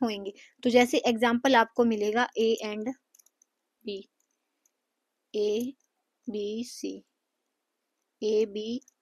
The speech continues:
D, उसके बाद हो जाएगा A and B, और उसके बाद हो जाएगा A and C। तो ये आपने अपनी ऐसी प्रैक्टिस करनी है, जैसे मैंने आप लोगों को ये ऑप्शन दिया है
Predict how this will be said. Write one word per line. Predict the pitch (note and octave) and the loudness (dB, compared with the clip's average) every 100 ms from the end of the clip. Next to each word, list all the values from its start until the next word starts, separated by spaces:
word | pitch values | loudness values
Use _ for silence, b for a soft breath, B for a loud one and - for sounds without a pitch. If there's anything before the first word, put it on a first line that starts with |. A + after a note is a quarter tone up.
| G3+ | -4
D, | G3+ G3 A3 _ _ _ _ _ B B _ _ _ _ _ _ _ _ _ - | -2 -2 -6 _ _ _ _ _ B B _ _ _ _ _ _ _ _ _ -18
उसके | G#3 A#3 | -10 -8
बाद | G#3+ G#3+ | -8 -4
हो | G#3+ | -2
जाएगा | G3 G3 G#3 - | -2 -2 -4 -2
A | A3 G#3+ G#3 | -2 -4 -8
and | G3+ G3 F#3+ | -8 -8 -8
B, | G3 G#3 _ _ _ _ _ _ _ _ _ _ _ _ | -10 -12 _ _ _ _ _ _ _ _ _ _ _ _
और | G3+ G3+ G3+ | -4 -2 -2
उसके | - G#3+ | -6 -6
बाद | G3+ F#3+ | -4 -4
हो | F#3 | -6
जाएगा | F#3+ A3 - - | -8 -8 -10 -6
A | G3+ F#3+ G3+ | -8 -6 -4
and | C4 - - | -4 -6 -4
C। | A3 - - | -4 -4 -6
तो | - - | -6 -2
ये | A#3 C4 | 4 6
आपने | A#3+ B3 C4+ | 6 6 4
अपनी | B3 B3 C4+ | 4 4 4
ऐसी | B3+ C4+ D4+ | 4 4 4
प्रैक्टिस | C4 B3+ C4+ - | 4 2 2 -2
करनी | G3+ F#3+ | -2 0
है, | |
जैसे | A3 A#3+ | 2 2
मैंने | B3+ B3 A#3+ | 4 4 2
आप | A#3 | 2
लोगों | A#3 A3 | 0 0
को | A#3+ | 0
ये | A#3 A#3 | 0 2
ऑप्शन | A3+ - A#3 | 2 2 -4
दिया | G3+ G3 | 0 0
है | B3+ | 0